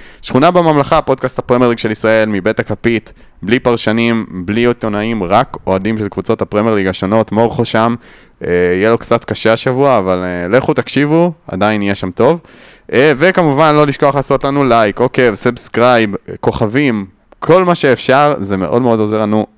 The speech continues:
משמח אותנו, וכמו שברבירו אומר, טופח לנו על האגו.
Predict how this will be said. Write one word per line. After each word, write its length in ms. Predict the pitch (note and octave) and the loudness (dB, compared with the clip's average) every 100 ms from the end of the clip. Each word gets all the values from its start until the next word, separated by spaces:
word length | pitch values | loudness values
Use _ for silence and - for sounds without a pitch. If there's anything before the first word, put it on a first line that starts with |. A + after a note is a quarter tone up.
| - | -14
משמח 440 | G2 - G2+ - | -10 -6 -2 -4
אותנו, 260 | - A2 G2+ | -2 -4 -2
וכמו 220 | F#2+ G#2 | -4 -6
שברבירו 480 | G#2 F#2+ F2+ F#2+ G2+ | -4 -4 -4 -2 0
אומר, 240 | F#2+ G2 G2+ | 0 -2 -4
טופח 440 | - - G2 G2 | -8 -6 -4 -4
לנו 280 | G2 F#2+ F#2+ - _ _ | -4 -4 -6 -8 _ _
על 140 | E2+ | -8
האגו. 260 | D#2+ D2+ | -8 -10